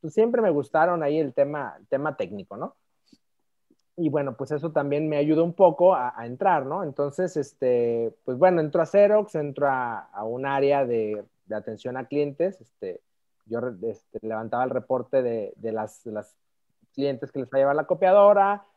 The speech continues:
eh, le asignaba el reporte a un técnico,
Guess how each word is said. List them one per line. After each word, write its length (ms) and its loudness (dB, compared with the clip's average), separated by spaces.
eh, 360 -2
le 100 -2
asignaba 460 -4
el 80 0
reporte 380 0
a 20 2
un 160 -4
técnico, 640 2